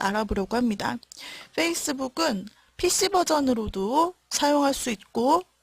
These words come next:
그 다음에 모바일로도 사용을 할 수 있는데요. 이번 강의에서는 피씨 버전으로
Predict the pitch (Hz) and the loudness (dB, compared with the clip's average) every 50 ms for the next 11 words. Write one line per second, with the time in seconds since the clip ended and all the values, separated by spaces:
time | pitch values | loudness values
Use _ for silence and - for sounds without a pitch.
0 | - - 226 202 202 202 202 202 202 226 277 320 311 254 196 214 214 214 285 294 | -14 -14 -4 -2 0 2 2 2 2 2 2 2 2 0 0 0 0 2 2 2
1 | 294 285 277 247 220 202 190 196 202 - 262 262 262 254 254 247 269 269 - - | 2 2 0 -2 -4 -6 -8 -8 -4 -2 0 0 2 2 0 0 -2 -2 -4 -6
2 | - 208 190 185 185 180 190 190 190 240 269 240 - 240 - _ - - - - | -6 -6 -6 -4 -6 -6 -6 -2 0 2 2 2 0 -2 -8 _ -20 -20 -18 -18
3 | - - _ - 220 214 262 294 302 - - - 208 202 208 233 262 277 285 302 | -18 -20 _ -8 -2 0 0 0 0 -2 -4 -4 -4 -2 0 0 0 0 0 -2
4 | 294 277 254 254 262 262 262 262 262 - 339 330 - 370 370 359 339 320 294 269 | -2 -2 0 0 0 0 0 -2 -2 -2 0 0 0 0 0 0 0 2 0 0
5 | 233 214 202 196 196 202 233 285 320 349 | 0 0 0 -2 -2 -2 -2 -2 -4 -6